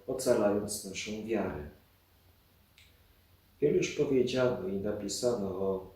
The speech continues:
tak zwanej walce duchowej, jaką przyszło toczyć człowiekowi. Walce, która, y, opiera się na powstrzymaniu się od czynienia zła,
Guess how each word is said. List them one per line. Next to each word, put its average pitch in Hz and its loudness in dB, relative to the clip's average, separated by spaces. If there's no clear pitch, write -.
tak - -4
zwanej 104 -2
walce 107 0
duchowej, 104 0
jaką 98 -4
przyszło - -2
toczyć - -6
człowiekowi. 107 -2
Walce, 107 -2
która, 104 -2
y, - -10
opiera 113 2
się 98 -2
na 107 -4
powstrzymaniu 110 -4
się 95 -6
od 90 -12
czynienia 98 -6
zła, 107 -4